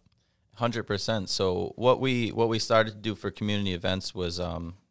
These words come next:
you know, the, how, how we met you at the Neshoba Valley Chamber of Commerce. Very thankful for them. Um, so what we've been trying to do is just get out to more and more people.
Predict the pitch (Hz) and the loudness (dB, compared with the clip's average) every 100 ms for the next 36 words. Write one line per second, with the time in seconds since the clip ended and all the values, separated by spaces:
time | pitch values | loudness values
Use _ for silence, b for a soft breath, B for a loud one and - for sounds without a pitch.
0 | - 98 92 92 95 - 107 95 110 104 | -8 -2 0 0 -4 -4 -2 0 6 6
1 | 101 104 95 - 110 101 101 95 107 95 | 6 4 2 2 2 2 0 2 2 2
2 | 95 95 95 95 - 95 95 92 - 90 | 2 2 2 0 -2 -2 -2 -4 -4 -2
3 | 95 98 - 98 95 98 92 - 98 98 | -2 -4 -2 -2 -2 -4 -4 -6 -8 -6
4 | 92 92 104 B B B B B - 98 | -4 -4 -6 B B B B B 0 4
5 | 95 92 - 101 107 107 107 110 104 92 | 4 2 0 2 2 0 -2 0 -2 -2
6 | 120 113 92 - 107 101 - 92 95 98 | -2 -2 -4 0 2 0 -4 -4 -2 0
7 | 98 101 90 - 104 123 147 | 0 -2 -2 -4 -4 -4 -4